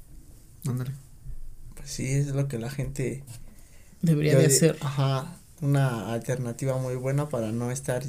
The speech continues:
Speaker 2: llenando las tiendas y
Speaker 3: Ir a formarte dos
Speaker 2: Ajá,
Speaker 3: horas.
Speaker 2: sí.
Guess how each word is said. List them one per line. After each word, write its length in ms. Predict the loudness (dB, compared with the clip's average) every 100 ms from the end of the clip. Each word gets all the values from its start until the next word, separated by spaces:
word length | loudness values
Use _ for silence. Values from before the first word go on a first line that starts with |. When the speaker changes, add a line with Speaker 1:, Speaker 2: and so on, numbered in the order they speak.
| -6
Speaker 2:
llenando 460 | -4 -4 -4 -4
las 220 | -4 -6
tiendas 520 | -6 -4 0 0 -2 -6
y 180 | -12 -14 -20 0
Speaker 3:
Ir 160 | 4 4
a 60 |
formarte 460 | 4 4 4 4 6
dos 180 | 6 8
Speaker 2:
Ajá, 100 | 8
Speaker 3:
horas. 420 | 8 6 0 -12
Speaker 2:
sí. 300 | -10 -6 -4